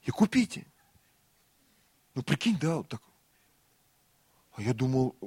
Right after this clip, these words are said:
как-то в церкви принято благословлять. Да, принято. Это, это, э, знаешь, как вот кто-то однажды сказал, говорит, когда написано, что «жены, подчиняйтесь мужьям», это не для мужей написано. Это для жён. Не надо брать и тыкать жене: «Читай,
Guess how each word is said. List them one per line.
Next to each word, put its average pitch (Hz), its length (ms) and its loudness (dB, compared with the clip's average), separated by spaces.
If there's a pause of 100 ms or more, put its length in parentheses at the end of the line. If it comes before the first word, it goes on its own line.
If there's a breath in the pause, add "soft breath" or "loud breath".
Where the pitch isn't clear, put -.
(120)
как-то 120 300 -6
в - 60 -16
церкви 123 340 -2
принято 120 400 -6
благословлять. 110 720 -4 (260 soft breath)
Да, 165 220 0
принято. 180 480 -4 (1800)
Это, - 160 -6
это, 131 320 -2
э, 131 180 4
знаешь, 165 220 4
как - 160 -10
вот 120 120 -2 (320 soft breath)
кто-то 131 220 4
однажды 120 260 2
сказал, 160 280 6
говорит, 117 180 0
когда 135 300 4
написано, 139 500 2
что 107 300 2 (180 soft breath)
«жены, 131 300 6
подчиняйтесь 120 640 -2
мужьям», 120 420 -2 (480 soft breath)
это 120 200 4
не 151 120 6
для 151 180 8
мужей 160 380 4
написано. 113 600 -4 (1500)
Это 135 140 8
для 151 180 12
жён. 175 320 10
Не 147 80 4
надо 170 260 12
брать 180 320 12
и - 20 0
тыкать 135 320 2
жене: 139 260 0
«Читай, 147 800 6